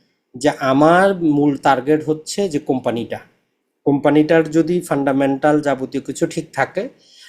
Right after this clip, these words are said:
আমি ক্যালকুলেটেড কিছু রিস্ক নিব বিশ পার্সেন্ট পর্যন্ত। যে কোনো বিনিয়োগে একশো টাকা বিনিয়োগ করছেন, শেয়ারের দাম আশি টাকা আসছে, তারপরও আপনার কোনো টেনশন নাই, যে হইতেই পারে।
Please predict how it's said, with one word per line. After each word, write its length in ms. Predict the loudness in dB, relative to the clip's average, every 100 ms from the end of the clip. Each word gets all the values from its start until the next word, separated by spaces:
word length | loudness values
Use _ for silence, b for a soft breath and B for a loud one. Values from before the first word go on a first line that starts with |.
| b
আমি 220 | -2 0 2
ক্যালকুলেটেড 680 | 0 0 2 2 2 -2 -6
কিছু 260 | -6 -2
রিস্ক 340 | -2 0 -2 -4
নিব 220 | -6 -4
বিশ 240 | -2 -2
পার্সেন্ট 460 | -2 -2 -2 -4 -4
পর্যন্ত। 460 | -10 -8 -10 -6
যে 160 | 2 2
কোনো 240 | 4 2
বিনিয়োগে 440 | 2 2 2 2 -2
একশো 260 | -2 -2
টাকা 180 | 0 0
বিনিয়োগ 340 | 0 2 0 0
করছেন, 360 | -4 -4 -6
শেয়ারের 380 | 0 2 2 2
দাম 160 | 0 0
আশি 220 | 0 -2
টাকা 260 | -2 2
আসছে, 300 | 2 0 -4
তারপরও 420 | -2 -2 0 -2 0
আপনার 300 | 0 -2 -4
কোনো 200 | -4 -2
টেনশন 400 | -2 -4 -6 -6
নাই, 160 | -6
যে 120 | -2
হইতেই 360 | 2 2 2 0
পারে। 280 | 0 -6